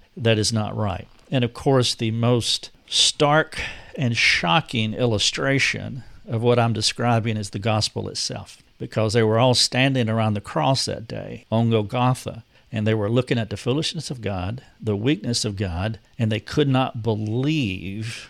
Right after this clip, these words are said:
that that is the answer. That is foolish and that is weak. And that's how, that's the, that's the tension that we have.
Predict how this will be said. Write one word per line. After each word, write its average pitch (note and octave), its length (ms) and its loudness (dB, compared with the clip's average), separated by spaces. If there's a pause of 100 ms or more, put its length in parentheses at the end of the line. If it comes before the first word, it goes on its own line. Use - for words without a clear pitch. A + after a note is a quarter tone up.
(120)
that A2 380 -4
that A#2 320 0
is A2 180 -2
the G#2+ 220 -6
answer. G#2+ 600 -6
That G#2+ 200 0
is F#2 180 -4
foolish C#3 720 -2
and G#2 200 -2
that G2+ 140 -4
is G2+ 300 -4 (160)
weak. A#2+ 640 -4 (160)
And A2+ 180 0
that's B2+ 220 2
how, C3+ 240 4
that's A#2 240 0
the, - 200 -4
that's A#2+ 180 0
the C3 80 0
tension B2+ 420 0
that A2 160 -6
we G2+ 140 -2
have. - 680 -10